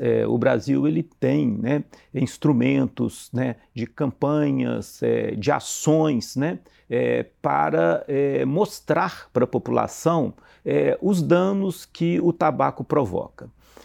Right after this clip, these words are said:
E, felizmente, nós vínhamos conseguindo até então essa redução do tabagismo. É, nós avaliamos que, é, essa questão do consumo do tabaco ter aumentado,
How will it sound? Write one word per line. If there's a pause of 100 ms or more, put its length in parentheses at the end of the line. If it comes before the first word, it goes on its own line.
(120)
E,
felizmente,
nós
vínhamos
conseguindo
até
então
essa
redução
do
tabagismo. (720)
É,
nós
avaliamos
que,
é,
essa
questão (200)
do
consumo
do
tabaco (120)
ter
aumentado,